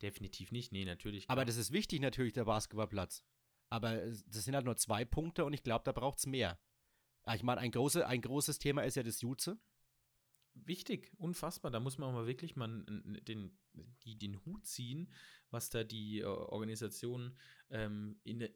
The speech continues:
Speaker 1: oder die Initiative für Music Youth Culture Nest da gemacht hat, der Verein. Das ist ja wirklich der, der eigentlich, also in den letzten zehn Jahren Konzerte veranstaltet. Ist jetzt nicht meine Konzertreihe, aber da ist ja wahnsinnig f-, oft,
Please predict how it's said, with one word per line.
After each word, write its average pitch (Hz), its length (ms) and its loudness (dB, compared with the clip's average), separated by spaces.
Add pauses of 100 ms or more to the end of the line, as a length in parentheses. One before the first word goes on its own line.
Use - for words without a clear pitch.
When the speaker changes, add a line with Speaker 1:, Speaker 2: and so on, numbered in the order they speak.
(100)
Speaker 1:
oder 98 160 -6
die - 160 -14
Initiative 135 560 -6
für 110 380 -2
Music 123 600 -4
Youth 120 380 -6
Culture 113 400 0
Nest 170 320 -4
da 98 80 0
gemacht 95 320 -6
hat, 147 120 -4
der 98 120 0
Verein. 101 380 -2
Das 117 120 -4
ist - 220 -10
ja 87 100 -6
wirklich 110 300 -6
der, 101 200 0
der 95 200 -4
eigentlich, 107 460 -4 (140)
also 95 140 -8
in 76 80 -4
den 90 140 -2
letzten 95 340 -2
zehn 92 220 0
Jahren 120 480 2
Konzerte - 440 0
veranstaltet. 151 760 -2 (1120)
Ist 135 160 -2
jetzt - 200 4
nicht 113 200 0
meine 120 240 4
Konzertreihe, 151 560 -2
aber 107 80 0
da 110 80 -2
ist 107 360 -8
ja 107 220 -6
wahnsinnig 131 560 -2
f-, - 320 -8
oft, - 720 -4